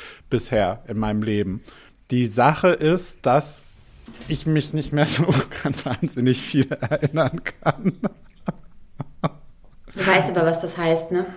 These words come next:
Speaker 1: Mhm. Das hat ja, könnt-, könnte jetzt viel, viel, viele Wege könnten, äh, zu diesem Ergebnis führen, aber ich war, ich, ich hab bei, beim Urschleim angefangen, ne? Wir haben ja letzte Folge schon erzählt,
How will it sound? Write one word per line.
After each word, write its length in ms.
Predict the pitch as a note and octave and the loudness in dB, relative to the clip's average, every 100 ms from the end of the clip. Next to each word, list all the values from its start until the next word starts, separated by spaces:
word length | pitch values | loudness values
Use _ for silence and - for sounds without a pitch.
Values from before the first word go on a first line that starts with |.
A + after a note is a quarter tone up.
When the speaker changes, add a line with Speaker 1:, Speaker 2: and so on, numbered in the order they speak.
| - - _ _ _ | -18 -20 _ _ _
Speaker 1:
Mhm. 520 | E3+ E3 D#3+ D#3+ G3 - - - _ _ _ _ - C#3 - | 4 6 8 8 6 2 -12 -20 _ _ _ _ -12 -10 4
Das 240 | D3+ C#3+ | 4 6
hat 160 | C#3+ B2 | 4 6
ja, 200 | A#2+ A#2+ | 4 4
könnt-, 360 | B2 A#2+ A#2 | 0 -2 -2
könnte 260 | - C3 A2+ | -2 -2 0
jetzt 200 | A2 - | -4 -6
viel, 440 | - A#2 G#2 G#2+ C#3 | -10 -8 -8 -10 -16
viel, 600 | - A2+ G#2+ G#2+ B2+ C3+ | -10 -4 -4 -4 -8 -14
viele 560 | - - A2 G#2+ A2+ A#2 - - _ _ _ _ _ - - | -18 -10 -4 -4 -4 -10 -20 -20 _ _ _ _ _ -20 -2
Wege 420 | B2 A#2 A2+ A#2+ B2+ - - - - | 0 2 0 -4 -10 -20 -20 -20 -4
könnten, 440 | C#3 A#2 B2 A#2+ | -2 -2 -4 -4
äh, 200 | A#2+ A#2 | -6 -6
zu 120 | A#2+ | -6
diesem 220 | B2 A#2+ | -8 -6
Ergebnis 520 | A2 A#2 C#3 - B2+ - | -6 -4 -6 -4 -8 -6
führen, 340 | - B2+ B2+ | -4 -2 -2
aber 300 | C3 B2+ B2+ - - - - - - - - - - - - - D#3 | -2 0 0 -4 -18 -20 -20 -20 -20 -20 -20 -20 -20 -20 -20 -6 -4
ich 140 | C3+ | 2
war, 200 | D3+ D3+ | 4 4
ich, 120 | D3 | 2
ich 280 | - E3 C#3 | 0 0 2
hab 160 | D3+ - | 0 4
bei, 220 | D3+ D3 | 6 6
beim 300 | - D#3 D3 | 2 -4 0
Urschleim 540 | D#3+ F3 F3+ D3+ C#3+ B2 | 6 6 8 6 6 2
angefangen, 600 | C3 B2+ A2 A#2+ G#2 G#2+ | -2 -2 -2 -2 -2 -4
ne? 140 | A#2 | -4
Wir 100 | C3 | -2
haben 140 | C3 C3+ | 0 0
ja 100 | B2+ | 2
letzte 360 | C3+ C#3 D#3 | 0 0 -6
Folge 340 | C#3 C#3+ C#3 C#3 | 0 2 2 -2
schon 160 | A#2+ | -6
erzählt, 420 | A2+ - D3 D#3 | -8 -4 0 0